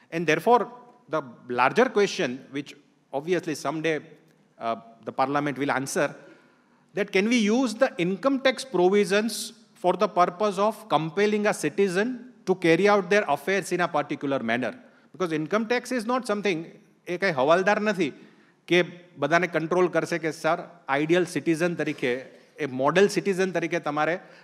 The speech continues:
લાઈફ જીવવાની છે, ઇન્સ્ટોલમેન્ટ ટાઈમસર ભરો, નાના, અ, સપ્લાયર્સને પેમેન્ટ ટાઈમસર કરો, બેંકમાંથી પૈસા લો તો એના ઇન્સ્ટોલમેન્ટ બધા જ ભરી દો."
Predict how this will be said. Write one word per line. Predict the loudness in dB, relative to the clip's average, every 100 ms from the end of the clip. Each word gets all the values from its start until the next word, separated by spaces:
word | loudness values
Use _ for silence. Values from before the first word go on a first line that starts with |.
| _ -8
લાઈફ | 2 4 4 2
જીવવાની | -2 0 0 0
છે, | -2 -6
ઇન્સ્ટોલમેન્ટ | -8 -8 -4 -2 -2 -2
ટાઈમસર | -4 -4 -4
ભરો, | 0 2 2 0 -10 -20 _ _
નાના, | -4 0 0 -2
અ, | -4 -10 -18 -12 -6
સપ્લાયર્સને | -6 0 2 2 -2
પેમેન્ટ | -4 -2 -2 -2
ટાઈમસર | -4 -4 -8
કરો, | -4 0 0 -2 -12 -6
બેંકમાંથી | -2 -2 0 -2 0
પૈસા | -4 -4 -2
લો | -2 -2
તો | -4
એના | -4
ઇન્સ્ટોલમેન્ટ | -8 -6 -6 -4 -4
બધા | -6 -2 -2
જ |
ભરી | -2 -4 0
દો." | 0